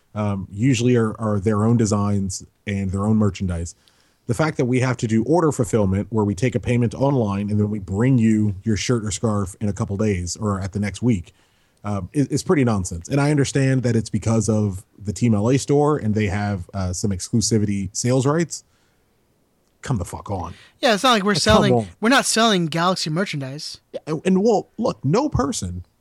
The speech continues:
Speaker 1: no person who was going to buy a Galaxy scarf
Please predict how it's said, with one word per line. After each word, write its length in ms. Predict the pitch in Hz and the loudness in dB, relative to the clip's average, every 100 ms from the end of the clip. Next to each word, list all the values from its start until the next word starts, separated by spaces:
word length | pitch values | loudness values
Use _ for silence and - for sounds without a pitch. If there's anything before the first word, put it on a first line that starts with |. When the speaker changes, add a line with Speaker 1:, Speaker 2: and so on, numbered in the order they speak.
| _ _ - | _ _ -2
Speaker 1:
no 120 | 202 | -2
person 520 | 240 254 - 127 120 - | 0 0 0 0 -2 0
who 140 | 151 | 2
was 180 | 139 117 | 4 2
going 300 | 110 135 175 | 2 2 2
to 80 | 151 | 0
buy 160 | 143 135 | -2 -2
a 80 | |
Galaxy 380 | 123 147 143 - | -2 0 0 -2
scarf 360 | 101 95 87 | -6 -8 -10